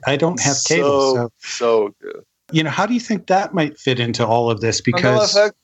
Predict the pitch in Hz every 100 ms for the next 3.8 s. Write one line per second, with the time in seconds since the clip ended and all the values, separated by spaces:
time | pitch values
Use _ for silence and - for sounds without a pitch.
0 | _ _ _ _ - 190 190 196 - 175
1 | 160 151 143 139 143 143 143 139 - 143
2 | 135 131 - 135 - 135 131 127 127 127
3 | 127 123 113 113 110 107 104 107